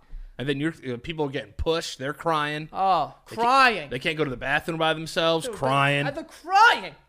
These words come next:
Speaker 1: Peeing in their pants.
Speaker 2: Pooping in their pants.
Speaker 1: Yeah.
Speaker 2: These are all things that I've done, by the
Speaker 1: Yeah,
Speaker 2: way.
Speaker 1: yeah. A-, a-, as an adult.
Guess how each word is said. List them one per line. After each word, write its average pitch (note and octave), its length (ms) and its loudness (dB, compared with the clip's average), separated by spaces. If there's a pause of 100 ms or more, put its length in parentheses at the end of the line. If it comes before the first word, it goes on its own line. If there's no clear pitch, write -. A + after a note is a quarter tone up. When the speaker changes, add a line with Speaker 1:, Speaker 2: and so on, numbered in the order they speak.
(120)
Speaker 1:
Peeing D3+ 120 -6
in D3 100 -6
their B2 100 -8
pants. D3 680 -4 (760)
Speaker 2:
Pooping G4 500 4
in F#3+ 100 -6
their F#3 100 -4
pants. D#3 400 -8
Speaker 1:
Yeah. A#3+ 340 -2 (140)
Speaker 2:
These G#3+ 140 -4
are A3 60 -4
all G#3 100 -2
things F3 240 -8
that D#3 80 -4
I've C3+ 180 -4
done, C#3 300 -10
by - 140 -10
the D#3 80 -8
Speaker 1:
Yeah, C3+ 100 -6
Speaker 2:
way. G#2 220 -14 (180)
Speaker 1:
yeah. C#3 160 -4
A-, D#3 260 -2
a-, D3 100 -2
as D3+ 240 4
an B2 120 -4
adult. A2 320 -8